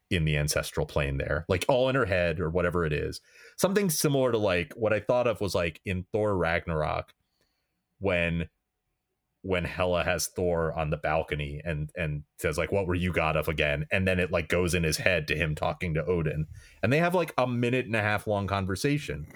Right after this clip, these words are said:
where he, where he, like, explains to him about how, like, "You're stronger than me,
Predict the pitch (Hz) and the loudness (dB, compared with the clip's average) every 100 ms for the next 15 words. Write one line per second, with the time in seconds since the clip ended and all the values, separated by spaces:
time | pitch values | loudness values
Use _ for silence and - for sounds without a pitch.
0 | - - 104 104 101 95 104 95 104 95 | -20 -4 0 2 2 2 2 2 2 2
1 | 90 101 - - 101 101 101 98 85 85 | 0 0 -4 0 2 2 2 0 0 2
2 | 80 76 80 82 78 82 76 - 95 92 | 0 2 0 0 -2 -4 -6 0 0 2
3 | 92 90 87 85 82 80 | 0 0 0 0 0 -2